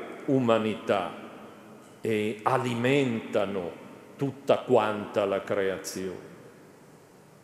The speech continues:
Luce, calore e casa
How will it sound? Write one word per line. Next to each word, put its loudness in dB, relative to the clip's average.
Luce, -2
calore 8
e 2
casa 4